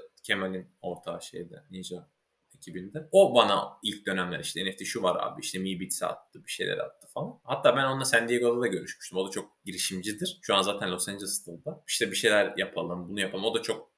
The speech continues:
deneyip hani yapamadığı, başarısız olduğu girişimleri vardı ama burada Ninja'yla çok güzel bir şey yaptı. O göstermişti işte ilk N F T'ye girişim öyle. Öyle çok harika paralar kazanmadım. Hatta çok zararlar ettiğim şeyler de var. Yani güzel para kazandığım şeyler de var ama öyle hani bir işte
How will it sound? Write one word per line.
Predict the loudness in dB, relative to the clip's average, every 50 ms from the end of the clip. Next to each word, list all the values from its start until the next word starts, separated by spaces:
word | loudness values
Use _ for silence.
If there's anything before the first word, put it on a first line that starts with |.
| _ -8
deneyip | -6 -2 0 2 0 0 0 -4
hani | -2 -2 -2 0 0
yapamadığı, | -2 -2 -2 -2 -2 -2 -2 0 0 0 2 2 0 -2 -4 -8 _ -6
başarısız | -4 -2 0 2 4 4 4
olduğu | 2 0 -2 -2 -4 -2
girişimleri | -2 -2 -2 -2 -2 -2 0 0 0 2 4
vardı | 4 4 4 2 0 -6 -6 -6
ama | -6 -4 -4 -6 -6 -8 -6
burada | -6 -6 -6 -6 -6
Ninja'yla | -6 -4 -2 0 0 0 -2
çok | -4 -10 -14
güzel | -6 -2 -2 -2
bir | -2
şey | -2 -8 -10
yaptı. | -12 -16 -16 -18 -18 -18 -20 -20 _ 4
O | 6 6 8 8
göstermişti | 6 6 6 4 4 4 0 -2 -4 -4 -4
işte | -4 -4 -4 -4
ilk | -4 -2 -2
N | -2 0 0 -2
F | -4
T'ye | -4 -6 -4
girişim | -4 -6 -6 -6 -6 -4 0 0
öyle. | 2 2 2 2 0 -2 -4 -8 -16 -18 _ _ _ 2
Öyle | 4 4 4 4 2 0
çok | -2 -2 -2 2 6
harika | 6 6 6 4 4 4
paralar | 6 8 8 8 6 4 0 0 2
kazanmadım. | 2 4 4 2 2 0 -2 -4 -6 -6 -6
Hatta | -6 -4 -2 -2 -2 -2
çok | -4 -6 -4 0
zararlar | 2 4 6 6 6 4 4 2 0 0
ettiğim | 0 -4 -10 -14 -14 -8
şeyler | -6 -6 -4 -4 -4 -4 -4
de | -4
var. | -4 -6 -6 -10 -12
Yani | -12 -10 -4
güzel | 2 4 4 6
para | 6 4 4
kazandığım | 4 2 0 0 -2 -4 -4
şeyler | -4 -2 0 0 0 0 0
de | -2
var | -2 -2
ama | 0 2 2 4 4
öyle | 6 6 4
hani | 4 4 0 0 0
bir | 0 0
işte | 0 0 0 2 4 4 4 2 2 -4